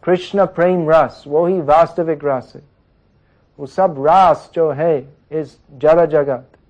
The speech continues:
कृत्रिम है, बहुत ही तुच्छ है, उससे कुछ फायदा नहीं मिलता है। तो भक्ति रस, वो भक्ति रसामृत सिंधु में, उसमें डूब जाना चाहिए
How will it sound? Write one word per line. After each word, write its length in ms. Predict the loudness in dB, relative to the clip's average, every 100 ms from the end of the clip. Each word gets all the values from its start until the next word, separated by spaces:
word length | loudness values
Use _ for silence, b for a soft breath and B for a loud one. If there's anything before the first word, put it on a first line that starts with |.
| _ _ _ _ _ -2
कृत्रिम 480 | -2 0 -2 -2
है, 260 | -4 -8 -8 _ _ _ _ _ _ _ _ _ _ _ _ _ _ _
बहुत 380 | -6 -2 -4 -2
ही 100 | -8
तुच्छ 520 | -8 _ -6 -6 0
है, 340 | 0 0 -6 -10 _ _ _ _ _ _ _ _ _ _ _ _ -12
उससे 420 | -12 -2 0 0 -2 _ _ -12
कुछ 300 | -12 -12 -20 _ _ _
फायदा 400 | -6 -4 -2 -2 -6 _
नहीं 320 | -14 -10 -10
मिलता 360 | -8 -10 -12 -20
है। 140 | -20 _ _ _ _ _ _ _ _ _
तो 120 | -10
भक्ति 580 | -8 -10 -10 _ -8 -2
रस, 640 | 2 2 0 -6 _ _ _ _ _ _
वो 100 | -8
भक्ति 400 | -6 -8 -6 -6
रसामृत 560 | -4 -4 -6 -6 -8 -10
सिंधु 400 | -12 -12 -8 -10
में, 180 | -10 -8
उसमें 560 | -8 -8 -6 -6 -6
डूब 220 | -8 -8
जाना 340 | -8 -10 -12 -18
चाहिए 260 | _ _